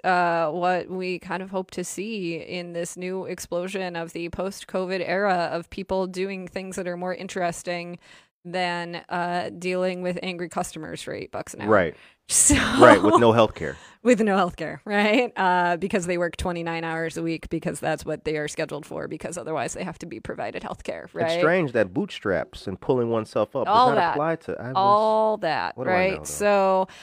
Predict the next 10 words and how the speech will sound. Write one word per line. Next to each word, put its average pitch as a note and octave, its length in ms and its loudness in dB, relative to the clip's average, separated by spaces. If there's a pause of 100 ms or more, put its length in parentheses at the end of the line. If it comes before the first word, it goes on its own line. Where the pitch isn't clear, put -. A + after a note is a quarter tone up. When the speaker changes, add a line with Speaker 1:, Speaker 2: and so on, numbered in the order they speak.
(220)
Speaker 1:
uh, A3+ 360 10
yeah, B3 400 4
uh, G#3+ 420 4 (500)
there, A#3+ 520 2
we're A#3 200 -4
moving C4 320 -4
into D4+ 180 -6
this A3+ 220 -6
new A3+ 160 -6
era. F3 400 -6